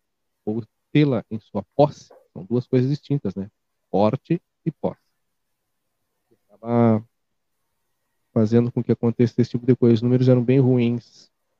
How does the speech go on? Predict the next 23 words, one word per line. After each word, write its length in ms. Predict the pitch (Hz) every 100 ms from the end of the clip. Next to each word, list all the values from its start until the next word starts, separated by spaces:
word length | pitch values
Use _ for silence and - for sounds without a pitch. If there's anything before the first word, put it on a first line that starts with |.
| _ _
já 320 | - 117 113 -
em 40 | 127
dois 160 | 123
mil 160 | 123 127
e 40 |
vinte. 460 | 113 110 110 _ _ _ _ _ _ _ _ _ _ -
Se 60 |
a 20 |
pessoa 280 | - 147 185
se 140 | 180 180
vira 260 | 180 175
moda, 600 | 135 143 170 190 117 92 95 _ _ _ _ _ _ _ _ _ _ _ -
matar 320 | 127 - 143
quem 180 | 143 123
deve, 380 | 135 165 139
ia 100 | 120
morrer 260 | 123 127 135
mais 220 | 143 143
gente 220 | 131 143
que 80 | -
o 40 | 143
covid. 360 | 135 135 131
Bah! 360 | 143 - -